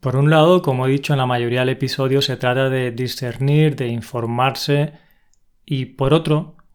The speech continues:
una vez tienes toda la información, creo que es conveniente hablarlo y que quizá dentro de la empresa hay otras personas que no tienen ningún problema con ese proyecto y a lo mejor no te ves forzado a trabajar en ello.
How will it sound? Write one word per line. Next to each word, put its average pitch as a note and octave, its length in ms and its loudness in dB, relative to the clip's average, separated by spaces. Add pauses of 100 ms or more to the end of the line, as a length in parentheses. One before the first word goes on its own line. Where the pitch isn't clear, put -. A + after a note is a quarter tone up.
(180)
una B2 180 -2
vez C3+ 180 -2
tienes D3+ 260 2
toda C#3+ 160 2
la C3+ 80 0
información, C3+ 840 -4 (720)
creo C#3+ 240 4
que D3+ 120 6
es D3+ 100 4
conveniente C3+ 680 0
hablarlo B2+ 640 0 (400)
y C3+ 120 -4
que B2+ 180 -2
quizá C#3 400 2
dentro D3 320 2
de C#3 60 4
la C3+ 80 0
empresa C#3 420 -2
hay C3 120 0
otras C3 200 -4
personas C#3 540 -2
que C3+ 100 -10
no B2 140 -6
tienen C3 220 -2
ningún B2 280 -4
problema B2+ 400 -2
con B2 120 -6
ese B2+ 200 -4
proyecto C3 640 -2 (400)
y C#3 80 -2
a B2 60 4
lo A#2 60 -2
mejor B2 260 -2
no C3+ 120 0
te C3+ 100 -2
ves C3+ 180 0
forzado B2+ 580 -2
a A#2+ 80 -2
trabajar A#2+ 560 -4
en A2+ 120 -6
ello. A2 320 -10